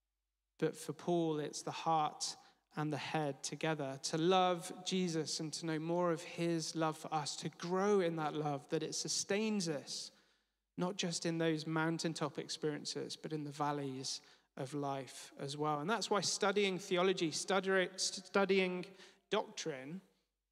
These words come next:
has been such a joy and a gift, to discover those facets of who Jesus is more and more. Joy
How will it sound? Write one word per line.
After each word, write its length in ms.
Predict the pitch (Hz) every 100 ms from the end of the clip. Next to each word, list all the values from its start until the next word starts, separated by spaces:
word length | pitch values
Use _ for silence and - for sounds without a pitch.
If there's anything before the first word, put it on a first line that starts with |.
| _
has 180 | - 160
been 200 | - 165
such 300 | 156 - -
a 40 | 147
joy 580 | - 165 160 156 151 143
and 120 | 143
a 40 |
gift, 680 | 143 160 147 - - - -
to 80 | 160
discover 440 | 156 - 170 160
those 240 | 156 151 -
facets 800 | - 160 - 156 - - - - _ _ 139
of 100 | -
who 240 | - 147 139
Jesus 520 | 143 143 139 135 -
is 440 | 143 131 - - - _ -
more 420 | 147 147 135 131 - _ _ _ -
and 100 | 135
more. 380 | 131 143 139 - _ _ _ _ _ _ _ _ _ - -
Joy 560 | 185 175 175 165 160